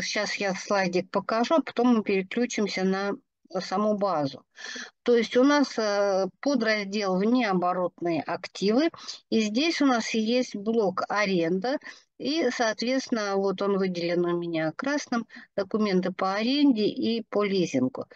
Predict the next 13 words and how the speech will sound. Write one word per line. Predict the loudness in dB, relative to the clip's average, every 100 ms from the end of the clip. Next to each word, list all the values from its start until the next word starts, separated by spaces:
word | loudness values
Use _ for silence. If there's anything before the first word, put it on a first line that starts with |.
| -20 -14
Сейчас | -8 -2
мы | -2 0
с |
вами | 2 4 4
переключаемся. | 2 0 0 0 -2 0 0 2 0 0 2 2 2 _ _ _ _ _ _ _ _ _ _ _ _ _ _ _ _ _ _ -20 -18 -20 -20 _ _ _ _ _ _ -4
А | 0
вот | 2 0 -2
таким | -6 2 2
образом | 4 4 2 4 2 0 -4 -6 -6 -8 -10 -18 _ _ _ _ -6
выбираем | -4 -2 0 4 4 4 2 -2 _ -16 -16 -20 _ _ _ _ _ _ _ _ _ -14 -2
подраздел | 0 0 0 0 0 2 2
«Внеоборотные | 2 0 0 0 0 -2 -2 -4
активы», | -4 -6 -2 0 2